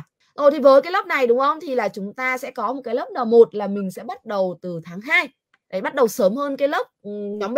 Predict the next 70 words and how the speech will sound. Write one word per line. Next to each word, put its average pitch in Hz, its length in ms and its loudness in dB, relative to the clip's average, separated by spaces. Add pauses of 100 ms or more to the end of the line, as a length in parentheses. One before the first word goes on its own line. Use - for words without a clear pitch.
(140)
một 208 100 -6
chút. 370 260 -8
Cô 277 80 -8
đính 240 160 -2
chính 214 160 -8
lại, 277 240 -4
đó 220 60 -4
là 247 60 0
chúng 220 160 -6
ta 254 120 -4
phải 185 100 0
dành 185 180 -6
hai 277 180 -8
tháng 254 140 -8
đầu, 262 140 4 (420)
từ 233 100 2
tháng 226 180 -4
hai 285 260 0
cho 277 100 -4
đến 233 180 -2
tháng 247 160 -12
tư, 339 300 -4 (420)
đúng 208 100 -4
không? 285 200 2
Chúng 220 140 -4
mình 247 120 -2
sẽ - 160 -12
học 233 180 -6
phần 190 120 -4
Junbi. 208 340 4 (540)
Đấy, 226 260 -4
sau 339 300 0
khi 330 280 -12
mà 233 180 -2
các 233 120 -4
sensei 254 320 -2
thấy 202 120 -4
các 247 100 -6
bạn 214 120 -6
hòm 190 220 -2
hòm 202 240 0
kiến 208 140 0
thức 381 100 -6
rồi, 214 320 4
đúng 190 120 0
không? 254 220 4
Thì 196 140 -6
bắt 247 100 -2
đầu 247 140 0
mới 185 220 -4
chuyển 196 300 0
sang 226 180 -12
phần 175 200 -10
thai 208 160 -12
sắc 269 160 -16
cử. 208 140 2 (400)
Thì 233 100 -20
thai 330 140 -4
sắc 359 180 -10
cử 302 80 -4
ở 175 80 0
đây 233 140 4
là 208 120 2
gì? 170 220 -6 (220)
Là 208 240 -4
chúng 202 240 -10
mình 214 200 -2
sẽ 170 180 -10
đi 240 320 -4
luyện 247 240 -4